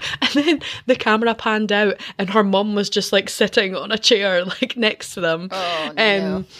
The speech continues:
Speaker 1: because in, in that particular culture, it's actually not uncommon for a parent to accompany you on a date during courtship because obviously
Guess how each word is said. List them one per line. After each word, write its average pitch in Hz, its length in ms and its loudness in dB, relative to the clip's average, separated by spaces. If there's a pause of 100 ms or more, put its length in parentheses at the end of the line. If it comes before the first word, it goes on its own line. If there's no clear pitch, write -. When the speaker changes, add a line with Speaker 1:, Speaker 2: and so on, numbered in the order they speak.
(160)
Speaker 1:
because 196 440 4
in, 190 220 0 (100)
in 190 240 -2 (340)
that 180 300 0
particular 190 380 0
culture, 196 520 0
it's 190 240 2
actually 190 520 0
not 190 340 4
uncommon 196 560 0
for 170 480 0
a 165 80 -2
parent 175 360 0
to 180 100 -4
accompany 170 480 -4
you 160 440 -2 (380)
on 165 160 0
a 160 80 2
date 156 480 2
during 175 240 4
courtship - 640 0
because 151 500 -2
obviously 151 600 -6